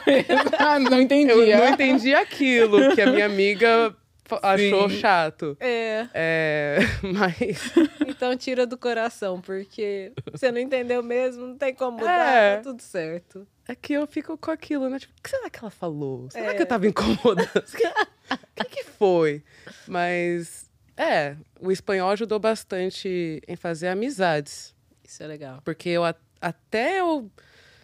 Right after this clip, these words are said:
Speaker 2: eu fazer uma amizade com crianças americanas demorou um pouquinho. E então, outra dica aí. <laughs>
Speaker 3: É.
Speaker 1: É, isso é outra coisa, porque a população que fala espanhol aqui nesse país é muito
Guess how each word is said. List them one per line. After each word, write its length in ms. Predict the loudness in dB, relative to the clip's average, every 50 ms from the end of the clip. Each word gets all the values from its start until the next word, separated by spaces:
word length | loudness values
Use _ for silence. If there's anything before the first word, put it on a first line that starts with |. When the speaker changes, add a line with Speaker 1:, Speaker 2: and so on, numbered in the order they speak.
| _ _ _ _ _ -14
Speaker 2:
eu 80 | -14 -6
fazer 280 | -4 -4 -2 -2 -2
uma 140 | -2 -2 -2
amizade 480 | -2 -2 -2 -2 -2 -2 -2 -4 -6 -14
com 540 | _ -14 -8 -6 -4 -2 -2 0 0 -2 -4
crianças 520 | -6 -8 -8 -6 -6 -8 -8 -10 -12 -10 -10
americanas 800 | -8 -8 -8 -10 -10 -16 _ -12 -8 -6 -6 -4 -6 -6 -8
demorou 360 | -8 -8 -6 -6 -4 -4 -4 -4
um 40 | -6
pouquinho. 600 | -8 -12 -12 -8 -6 -6 -4 -4 -4 -6 -8 -12 _ _ _ _ _ _ _ _ _ _ _ _ _ _ _ -16
E 300 | -14 -12 -10 -10 -10 -10 -10
então, 540 | -12 _ -8 -6 -4 -2 -2 -2 -2 -2 -4 -2 -2
outra 440 | -2 -2 -2 -2 -4 -2 -2 -2
dica 380 | -2 -4 -6 -6 -6 -8 -10 -12
aí. 280 | -12 -12 -12 -12 -10 -8 -8 -8 -8 -10
<laughs> 80 | -12 -12
Speaker 3:
É. 360 | -12 -10 -10 -8 -8 -8 -8 -6
Speaker 1:
É, 260 | -4 -2 -2 -2 -2 0
isso 260 | -2 -2 -2 -2 -4
é 40 | -2
outra 200 | -2 -2 -4 -2
coisa, 300 | 0 0 0 0 0 -2
porque 160 | -2 -2 -4
a 60 | -4
população 1080 | _ _ -12 -4 -4 -4 -2 0 -2 -2 -2 -6 -4 -2 0 0 0 -2 -4 -4 -6 -8 -8 _
que 100 | -14 -14
fala 320 | -14 -8 -6 -6 -4 -4
espanhol 540 | -6 -8 -6 -4 -2 -2 0 -2 -2 -4 -4
aqui 320 | -6 -6 -8 -8 -6 -4 -4
nesse 200 | -4 -4 -6 -4
país 240 | -4 -4 -2 -2
é 140 | -2 -2 0
muito 540 | 0 0 0 -2 -4 -4 -6 -8 -10 -12